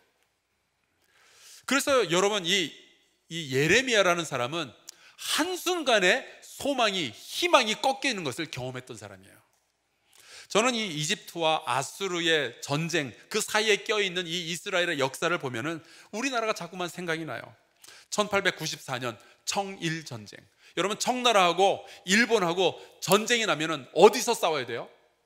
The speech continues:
청나라에서 싸우든지 일본에서 싸우든지 그래야 되는 거 아니에요?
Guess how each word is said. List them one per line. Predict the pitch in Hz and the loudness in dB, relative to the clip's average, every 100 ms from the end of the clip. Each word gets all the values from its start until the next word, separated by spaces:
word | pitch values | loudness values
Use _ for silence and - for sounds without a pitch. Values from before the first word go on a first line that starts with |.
| _ _ _ _ _ _ _ _ - - _ | _ _ _ _ _ _ _ _ -20 -20 _
청나라에서 | - 294 359 320 302 269 | 4 6 8 8 8 4
싸우든지 | - 220 262 254 196 147 170 156 101 - | 6 6 4 0 -6 -6 -4 -4 -8 2
일본에서 | 233 294 294 302 269 | 6 8 8 4 6
싸우든지 | 262 247 233 190 180 | 4 6 6 4 -4
그래야 | 180 208 | -2 0
되는 | 196 185 196 | 0 -4 -4
거 | |
아니에요? | 147 110 139 | -6 -6 -12